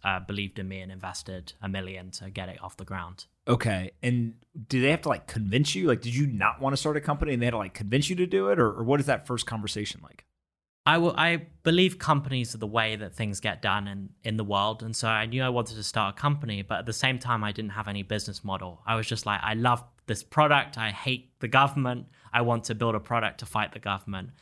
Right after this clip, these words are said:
Speaker 1: I didn't know how I would charge people or what would the business model be.
Speaker 2: Yeah.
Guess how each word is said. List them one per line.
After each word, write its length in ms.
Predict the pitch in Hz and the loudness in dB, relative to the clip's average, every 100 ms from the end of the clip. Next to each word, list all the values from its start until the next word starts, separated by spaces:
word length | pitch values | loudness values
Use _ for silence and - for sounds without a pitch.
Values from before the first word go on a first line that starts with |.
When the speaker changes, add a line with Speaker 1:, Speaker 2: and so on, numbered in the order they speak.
| _ | _
Speaker 1:
I 80 | 120 | 0
didn't 240 | 131 127 | 2 2
know 140 | 117 117 | 2 0
how 280 | - 117 113 | 0 0 0
I 140 | 107 | -2
would 160 | 104 98 | -4 -4
charge 400 | - 110 110 - | 0 0 0 -6
people 340 | 113 107 110 | -8 -6 -4
or 400 | 104 92 98 98 | -4 -4 -6 -8
what 180 | 104 98 | -6 -6
would 100 | 104 | -8
the 60 | 101 | -10
business 340 | 98 95 95 - | -10 -10 -12 -8
model 200 | 92 92 | -8 -8
be. 240 | 101 98 _ - | -12 -14 _ -2
Speaker 2:
Yeah. 240 | 120 98 | 2 2